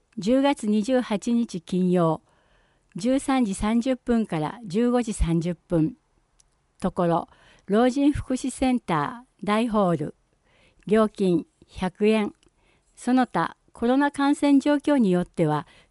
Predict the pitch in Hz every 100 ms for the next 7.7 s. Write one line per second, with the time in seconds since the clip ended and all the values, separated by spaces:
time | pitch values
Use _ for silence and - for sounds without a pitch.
0 | - 254 277 - 269 262 254 254 254 254
1 | 277 208 165 156 165 - - _ _ _
2 | _ _ _ _ _ _ _ _ _ _
3 | - - _ _ _ _ _ - - _
4 | _ _ _ _ _ _ _ _ _ _
5 | _ - 226 269 294 277 285 277 277 269
6 | 247 240 262 302 277 - 247 196 202 175
7 | 190 185 185 185 - 151